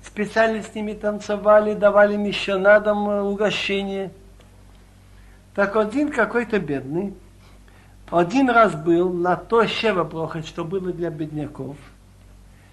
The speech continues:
И очень красиво его приняли, и дали ему еще домой унести там курицу и эти печенья, и вино с собой. Потом, когда сделали угощение для своих родных,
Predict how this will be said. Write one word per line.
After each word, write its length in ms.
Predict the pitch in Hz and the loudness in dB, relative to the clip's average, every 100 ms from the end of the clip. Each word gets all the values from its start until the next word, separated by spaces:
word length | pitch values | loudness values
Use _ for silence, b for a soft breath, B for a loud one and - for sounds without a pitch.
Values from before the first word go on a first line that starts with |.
| b | b
И 140 | 170 185 | 0 4
очень 340 | 247 247 240 | 4 2 -4
красиво 560 | 190 180 - 202 190 175 | -4 -4 -4 -6 -2 0
его 260 | 170 160 | 0 -2
приняли, 560 | 147 - 156 160 160 160 | -4 -4 -2 -2 0 -2
и 180 | 170 160 | 0 2
дали 280 | 151 208 214 | 6 4 4
ему 180 | 196 | 0
еще 300 | 185 170 180 | 0 -2 -4
домой 420 | 165 151 147 156 170 | -6 -6 -6 -4 -2
унести 420 | 170 175 - 180 | -4 -8 -10 -10
там 240 | 175 175 156 - | -6 -8 -10 -12
курицу 540 | - 175 180 170 180 170 | -2 0 0 -2 -2 0
и 500 | 170 170 170 156 175 | 0 -2 -4 -4 -4
эти 180 | 156 156 | -4 -10
печенья, 720 | 175 160 - 180 180 175 170 | -12 -8 -2 -2 -2 -2 -4
и 60 | |
вино 300 | 156 160 175 | -4 -4 -4
с 60 | 175 | -6
собой. 420 | - 160 156 156 160 - B B B B B - | -8 -10 -10 -14 -16 -20 B B B B B -2
Потом, 400 | 180 175 262 240 | 0 4 2 2
когда 360 | 196 180 180 | 0 4 4
сделали 500 | 160 180 226 185 170 | 2 2 4 4 2
угощение 800 | 160 156 156 - - 208 156 135 123 B B B B - | 0 0 -2 -2 -2 0 0 -4 -10 B B B B -18
для 600 | 135 139 165 156 151 - - - - - - | -12 -2 4 4 4 0 -10 -20 -20 -18 -12
своих 460 | - 175 185 175 - | -2 0 2 0 -2
родных, 640 | 165 156 240 302 160 - | -2 -2 -2 -2 -2 -6